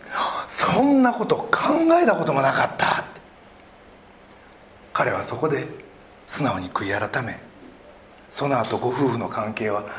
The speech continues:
格段に良くなったということです。「あ、これひょっとして俺の偶像ちゃうか」と思った瞬間、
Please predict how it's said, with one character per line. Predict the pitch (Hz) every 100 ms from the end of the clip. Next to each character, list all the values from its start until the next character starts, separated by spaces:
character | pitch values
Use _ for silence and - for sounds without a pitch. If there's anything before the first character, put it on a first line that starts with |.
| - -
格 | - 214 220 - 269
段 | 254 233
に |
良 | 220
く | 196
な | -
っ | -
た | -
と | -
い | -
う |
こ | -
と | -
で | - -
す。 | - - - - - - - - - - - - - - - - - - - -
「あ、 | - - - - - - - -
こ | -
れ | 202
ひ | 208
ょ |
っ | 269
と | 190
し | -
て |
俺 | 202 214
の | 202
偶 | 165 240
像 | 226 220
ち | 208
ゃ |
う | 180
か」 | 175 151 - - - - - -
と | 233
思 | 262 311 233 240
っ | 233
た | -
瞬 | - - 240 247
間、 | 220 196 190